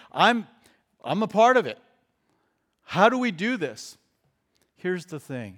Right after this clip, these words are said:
I'm praying, "Lord, would you send your church out like she has not been seen in years and in decades?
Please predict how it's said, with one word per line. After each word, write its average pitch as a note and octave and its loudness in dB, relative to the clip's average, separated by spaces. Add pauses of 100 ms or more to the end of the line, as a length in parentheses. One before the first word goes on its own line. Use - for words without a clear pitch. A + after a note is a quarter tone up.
I'm F3 -8
praying, A#2 -12
"Lord, D#3+ -10 (600)
would C3 -10
you A#2+ -14
send D#3+ -14
your D#3+ -12
church C#3 -14 (120)
out A#2 -16 (840)
like A#2 -14
she - -16
has A2+ -16
not B2+ -12
been A#2 -18
seen A#2 -16 (160)
in A2+ -18
years G#2+ -14
and A2 -18
in G2 -18
decades? F2+ -20